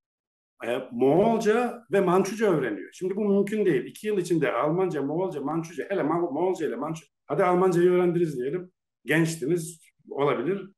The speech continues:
Ama Moğolca ve Mançuca'yı orada öğrenmeniz mümkün değil. Mümkün değil. Yani bu Çin işaretlerini öğrenmek zaten adamın ömrünü alır. Çocuk yaşta başlarlar Çin'de. Bizim Doğu Türkistanlılar iyi bilir bunu. Elleri kırılır o işaretleri öğreninceye kadar, yazıncaya kadar.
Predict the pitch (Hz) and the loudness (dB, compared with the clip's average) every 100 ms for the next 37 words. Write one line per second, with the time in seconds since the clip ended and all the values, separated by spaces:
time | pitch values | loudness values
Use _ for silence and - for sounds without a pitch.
0 | _ _ _ 117 160 160 156 185 208 190 | _ _ _ -2 4 6 6 6 4 2
1 | 156 156 160 202 190 151 131 165 156 147 | 2 2 0 0 -2 -2 -2 -2 -2 -2
2 | 175 160 123 113 127 135 185 143 185 214 | -2 -2 -2 -6 -8 -8 -6 -2 -2 -4
3 | - 139 156 170 240 233 196 170 175 160 | -12 -2 2 2 0 0 2 4 2 0
4 | - 233 202 196 202 208 214 214 185 165 | -6 -4 -2 2 2 2 0 0 0 2
5 | 180 202 180 - 180 175 160 156 180 151 | 0 0 -2 -4 -6 -4 -4 -2 0 2
6 | 143 160 160 165 123 101 - 120 _ _ | 2 2 2 0 -2 -8 -14 -20 _ _
7 | - 139 165 165 151 170 131 104 95 90 | -10 -8 -6 -4 -4 -4 -4 -6 -10 -12
8 | 82 82 - 90 87 87 - _ _ 107 | -12 -14 -14 -14 -12 -14 -20 _ _ -6
9 | 120 135 139 135 - - 147 143 131 143 | 4 4 4 0 -6 0 2 2 0 2
10 | 160 123 101 - - 104 127 143 156 160 | 2 0 -4 -8 -12 -2 0 2 2 2
11 | 135 110 101 104 - 104 101 - 98 98 | 0 0 0 -2 -4 -6 -6 -6 -6 -4
12 | 95 98 92 95 90 90 90 90 90 87 | -4 -6 -8 -10 -10 -10 -8 -8 -10 -10
13 | 85 - 82 82 | -12 -14 -18 -20